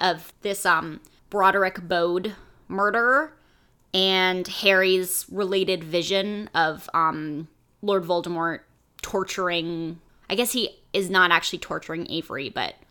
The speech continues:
he knows Avery is about to be tortured for giving him incorrect information about Bode's ability to break into the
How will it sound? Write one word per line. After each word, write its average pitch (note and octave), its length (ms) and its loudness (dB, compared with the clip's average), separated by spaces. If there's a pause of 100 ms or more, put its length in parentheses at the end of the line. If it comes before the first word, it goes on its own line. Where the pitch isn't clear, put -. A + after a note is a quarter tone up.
(300)
he F#3+ 140 -6
knows E3 360 -4
Avery D#3+ 360 -6
is D#3+ 120 -8
about E3 340 -2
to F#3+ 80 -8
be D#3+ 100 -6
tortured D3+ 560 -10 (480)
for F3+ 320 -2
giving E3+ 280 -2
him F3+ 120 -4
incorrect E3 440 -4
information E3+ 580 -6
about D3 340 -4
Bode's E3+ 320 -4
ability E3 420 -4
to E3+ 60 -6
break E3 300 -4
into D#3 180 -8
the D3+ 220 -8